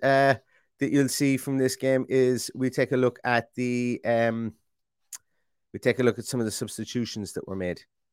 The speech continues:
uh, throughout the game. So some of the subs that were brought on there, you've got Bailey was brought on for Ings, uh, Ashley Young was brought on for Buendia, and Ashley Young got an assist in that game as well.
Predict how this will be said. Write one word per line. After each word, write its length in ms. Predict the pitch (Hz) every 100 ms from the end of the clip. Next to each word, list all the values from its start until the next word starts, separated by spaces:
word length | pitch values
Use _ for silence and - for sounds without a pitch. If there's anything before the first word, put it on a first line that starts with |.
| _
uh, 220 | 92 92 90
throughout 240 | - 95
the 140 | _ 98
game. 140 | 87 - _ _ _ _
So 140 | - -
some 180 | - 110
of 80 |
the 60 | 110
subs 360 | - 123 104 -
that 100 | -
were 100 | 98
brought 240 | 107 107
on 120 | 104
there, 160 | 107 98
you've 140 | 98
got 180 | 107 101
Bailey 300 | 123 123 120
was 160 | 101 95
brought 240 | 104 104
on 140 | 104
for 160 | 98 -
Ings, 380 | 143 143 143 - _ _ _ -
uh, 40 | 107
Ashley 420 | 107 120 - 127
Young 120 | 127
was 120 | 120
brought 180 | 123 117
on 120 | 110
for 120 | -
Buendia, 400 | - 107 107 127
and 80 | 110
Ashley 240 | 104 - 107
Young 160 | 104
got 240 | 101 104 -
an 160 | 101 87
assist 580 | - - 135 - - - _ -
in 140 | 104
that 200 | 104 101
game 220 | - 107 101
as 160 | 95
well. 200 | 104 101